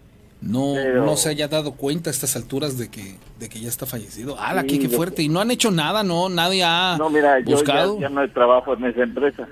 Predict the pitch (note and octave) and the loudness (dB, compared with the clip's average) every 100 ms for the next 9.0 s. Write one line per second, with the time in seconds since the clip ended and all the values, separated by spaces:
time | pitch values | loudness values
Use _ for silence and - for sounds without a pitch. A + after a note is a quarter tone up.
0 | - C#3 B2+ - - - - C3+ B2+ B2 | 0 0 0 -6 -20 -20 0 2 2 0
1 | A2+ B2+ A#2 A2 G#2+ G#2+ G#2+ G#2+ - - | -2 -4 0 2 0 -2 -8 -16 -20 -20
2 | - - - - - D3+ D3 C#3+ C#3+ C#3 | -20 -20 -14 -12 -2 2 2 0 -2 -4
3 | A2 C3+ A2 C3 B2 C3+ C#3 C3 A#2+ C#3+ | 0 -2 -2 0 0 0 -2 -2 2 2
4 | D3+ B2 D#3 D#3+ F3 - C3+ A#2+ A2+ G#2+ | 2 -2 -4 0 -2 -2 -2 0 0 -2
5 | G#2 F2+ - - - - - - - - | -4 -8 -20 -20 -20 -20 -20 -20 -20 -6
6 | A#2 - C3+ C3+ B2 - B2 - C3 C3+ | -4 2 4 4 0 0 0 0 2 2
7 | D3 C3 A#2+ A#2 B2+ - C3 B2+ B2 B2 | 0 -2 -4 -2 -4 0 0 2 2 2
8 | A2+ A2 G#2+ B2 B2+ A#2+ A2 A2 B2 A#2+ | 2 -2 -2 -2 -2 -2 -4 0 0 0